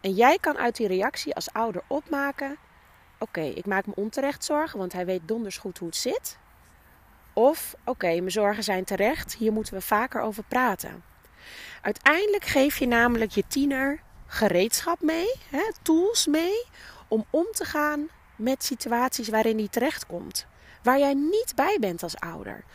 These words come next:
Dat is onze taak. Dus stop met het per se willen controleren of hij zijn huiswerk doet. Of hij, eh, eh, goede cijfers heeft. Of hij drank gebruikt. Het lukt je niet om het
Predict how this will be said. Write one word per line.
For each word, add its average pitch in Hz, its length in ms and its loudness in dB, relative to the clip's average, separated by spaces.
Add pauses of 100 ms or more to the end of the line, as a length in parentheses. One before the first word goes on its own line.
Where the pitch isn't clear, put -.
(240)
Dat 381 200 0
is 339 120 0
onze 262 260 -6
taak. 202 460 -4 (680)
Dus 247 240 4 (120)
stop - 440 -2 (100)
met 277 220 6
het 262 120 4 (120)
per 311 240 4
se 262 220 4
willen 254 260 2 (100)
controleren 262 840 6
of 294 200 6
hij 277 120 2
zijn 285 180 4
huiswerk 202 680 8
doet. 208 300 -2 (460)
Of 285 300 6
hij, 262 240 8 (840)
eh, 233 680 12 (680)
eh, - 60 2
goede 269 280 6
cijfers 196 500 4
heeft. 202 400 0
Of 277 220 4
hij 262 300 0 (640)
drank 226 460 4
gebruikt. 214 580 0 (520)
Het 269 320 -4
lukt 254 380 -2
je 262 80 -4
niet 247 340 0
om 247 160 0
het - 200 -2